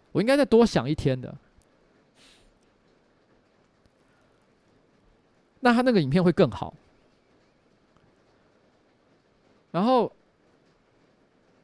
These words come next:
我两，两点钟发完那支影片之后，我就失眠了。然后我一整个礼拜都在想这件事情。你知道，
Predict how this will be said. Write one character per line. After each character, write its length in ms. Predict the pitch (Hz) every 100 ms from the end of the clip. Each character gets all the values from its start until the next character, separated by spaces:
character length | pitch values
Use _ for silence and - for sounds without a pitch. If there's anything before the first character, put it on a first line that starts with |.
| _ _ _ _ _ _ _ _ _ _ _ _ _ _ _ _ _ _ _ _
我 100 | 160
两， 240 | 165 196 214
两 160 | 185
点 140 | 220 151
钟 160 | 175
发 140 | 175 165
完 120 | 147
那 80 | 156
支 120 | 156
影 100 | 117
片 140 | 147
之 80 | 127
后， 80 | 135
我 60 |
就 100 | 113
失 200 | 139 -
眠 220 | 127 120 67
了。 140 | - _ _ _ _ _ _ _ _ _ _ _ _ _ _ -
然 120 | 139
后 80 | 208
我 120 | 147
一 80 | 175
整 180 | -
个 60 | 127
礼 140 | 117
拜 240 | 104 143 107
都 140 | -
在 100 | 131
想 180 | 139 110
这 100 | 117
件 160 | 120 120
事 180 | - 117
情。 160 | - - - _ _ _ _ _ _ _
你 80 | 160
知 60 |
道， 100 | 285